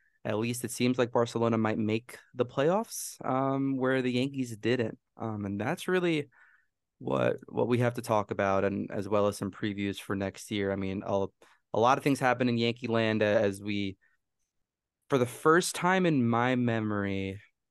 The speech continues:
really, um, maybe with the exception of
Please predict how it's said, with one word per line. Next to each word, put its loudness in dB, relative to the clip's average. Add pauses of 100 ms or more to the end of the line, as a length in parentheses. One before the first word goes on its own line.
(160)
really, 0 (500)
um, -2
maybe 4
with 2
the 0
exception -2
of -2